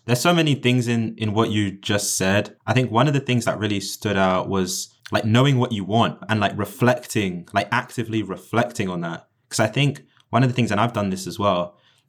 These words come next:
is sometimes, especially when you start working and your time becomes more limited,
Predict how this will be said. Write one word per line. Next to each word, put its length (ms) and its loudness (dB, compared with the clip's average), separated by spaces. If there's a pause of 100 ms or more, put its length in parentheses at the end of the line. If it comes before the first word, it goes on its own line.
is 160 -2
sometimes, 500 0
especially 320 0
when 100 6
you 80 6
start 340 0
working 520 0
and 80 0
your 160 -4
time 400 -2
becomes 320 -4
more 140 -4
limited, 560 2